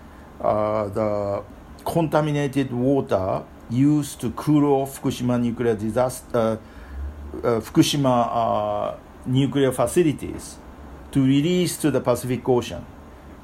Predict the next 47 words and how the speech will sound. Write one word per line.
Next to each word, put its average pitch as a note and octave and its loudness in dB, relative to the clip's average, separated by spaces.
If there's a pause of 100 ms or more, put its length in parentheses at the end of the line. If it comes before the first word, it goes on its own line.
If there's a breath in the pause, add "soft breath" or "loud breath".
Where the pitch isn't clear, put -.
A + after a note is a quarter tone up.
(120)
And, A#2 0
uh, B2 4
there D3 6
are C#3 6
a - 2
lot D3+ 4
of B2 0
protests C3+ 2
and, G#2+ 0
uh, G2+ 2
you A2 -2
know, G#2 -4
discussions G#2 -2 (260)
go-, A2 -6
going A2+ -2
on B2+ -2
now. D2+ -10 (520 loud breath)
So E3+ 6
anyway, E3 4
but E3 4
then, A#3+ 4
like, E3+ 4 (100)
this D#3 0
whole F#3+ 6
thing G3 0
was C#3+ 0
hidden F3+ 4
by A#2+ 2
the A2+ -2
covid C3+ 2
now. G#2 -2 (400 loud breath)
But, D3 4
uh, C#3+ 2
what E3 2
I G#3 4
wanna F3+ 0
emphasize D#3+ 2
is A#2+ -4
that A#2 -2
we G3 2
are D#3 4
living E3 0
in B2 0
a A2 -2
multiple D#3+ 4
<laughs> C#3 0
disasters, - 0